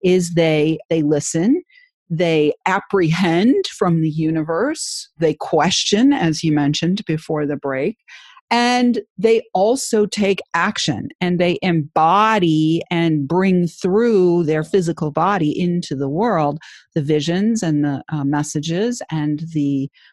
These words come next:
you know, possibilities that they are shown. So you have obviously demonstrated yourself to be somebody who does that repeatedly with books and companies and so forth. What is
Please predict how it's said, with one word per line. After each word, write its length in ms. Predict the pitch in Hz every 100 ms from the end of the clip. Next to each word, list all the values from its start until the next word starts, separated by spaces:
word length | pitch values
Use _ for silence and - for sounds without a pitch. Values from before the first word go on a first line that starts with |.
| _ -
you 100 | 180
know, 120 | 143
possibilities 1000 | - 202 - 160 208 277 208 170 190 -
that 200 | 175 -
they 200 | 156 147
are 120 | 147
shown. 540 | - - 269 151 98 - - - - -
So 200 | - 196
you 300 | 190 208 233
have 240 | 185 175 -
obviously 680 | 180 175 170 - 151 147
demonstrated 580 | 143 151 156 147 156 139
yourself 360 | 135 - 135 -
to 80 | 131
be 120 | 139
somebody 320 | - 135 131
who 120 | 135
does 320 | - 196 175
that 300 | 151 151 254 -
repeatedly 680 | 151 - 180 160 139 165 226
with 200 | 120 - -
books 460 | 190 254 - -
and 140 | - 139
companies 580 | 170 170 196 185 190
and 100 | 180
so 200 | - 180
forth. 280 | 180 208 220 - - _ _
What 280 | 196 277 403 - _
is 360 | 202 240 240